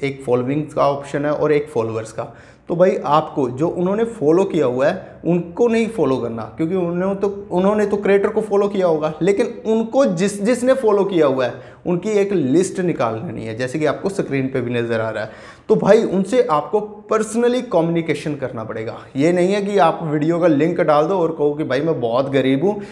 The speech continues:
मेरे को channel subscribe कर दो, इस तरह से कर दो। नहीं भाई,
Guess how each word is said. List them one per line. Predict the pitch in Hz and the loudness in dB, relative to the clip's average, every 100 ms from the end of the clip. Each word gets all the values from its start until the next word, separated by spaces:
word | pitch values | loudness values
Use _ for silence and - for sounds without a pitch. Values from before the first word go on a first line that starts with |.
| - - | -12 -2
मेरे | 143 | 0
को | 160 | 0
channel | 190 175 127 127 | 0 0 0 0
subscribe | 127 - 151 143 147 | -2 -4 0 0 2
कर | |
दो, | 180 208 | 2 2
इस | 143 - | 0 -2
तरह | 117 110 | -4 -4
से | 107 | -6
कर | 104 | -12
दो। | - 117 - - _ - | -10 -12 -12 -20 _ 0
नहीं | 131 131 | 2 2
भाई, | 113 | 0